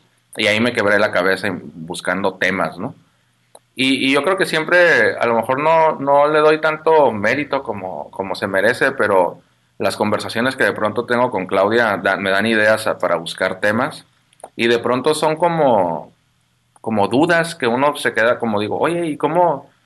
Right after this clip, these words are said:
cuánto costará el guión de una película? Ah,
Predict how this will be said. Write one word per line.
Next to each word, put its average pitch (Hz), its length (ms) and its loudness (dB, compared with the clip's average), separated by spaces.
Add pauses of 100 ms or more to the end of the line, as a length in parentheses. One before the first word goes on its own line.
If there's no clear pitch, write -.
(180)
cuánto - 240 -2
costará 117 320 -2
el 135 120 0
guión 135 220 0
de 139 80 -2
una 143 180 -2
película? 107 640 -4
Ah, 135 340 -2